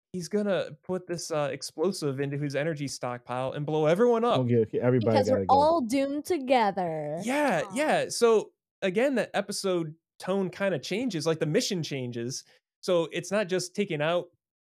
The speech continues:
Speaker 1: Subatlantica. Now, like, it's, uh, now, like, if it were a video game, like, the timer would be in the corner.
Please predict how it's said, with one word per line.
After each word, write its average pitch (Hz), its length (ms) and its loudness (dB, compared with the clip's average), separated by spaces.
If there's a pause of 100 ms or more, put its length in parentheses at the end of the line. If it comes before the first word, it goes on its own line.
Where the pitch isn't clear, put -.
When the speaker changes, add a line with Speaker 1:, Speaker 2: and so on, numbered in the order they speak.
(260)
Speaker 1:
Subatlantica. 160 840 0
Now, 175 420 0 (400)
like, 160 160 -4
it's, 160 260 -6
uh, 131 380 -4 (720)
now, 180 140 0
like, 180 280 0
if 170 120 -6
it 185 40 0
were 165 180 0
a - 40 -6
video 175 220 2
game, 143 260 -2
like, 127 140 -4
the 139 60 -8
timer 175 300 0
would 151 180 0
be 139 120 -2
in 135 60 -2
the 127 80 -2
corner. 151 500 0